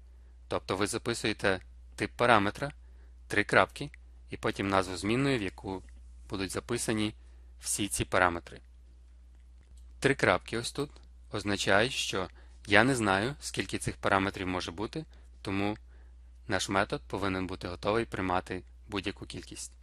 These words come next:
В цьому випадку вам не доведеться писати купу різних методів,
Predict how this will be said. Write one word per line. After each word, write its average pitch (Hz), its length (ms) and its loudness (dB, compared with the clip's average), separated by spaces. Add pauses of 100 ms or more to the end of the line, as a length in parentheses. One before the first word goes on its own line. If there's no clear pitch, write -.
(840)
В - 60 -12
цьому 131 280 4
випадку 123 480 0 (300)
вам 98 180 6
не 113 120 6
доведеться 127 460 4
писати - 420 0
купу 110 300 -4
різних 113 320 -2
методів, 101 440 0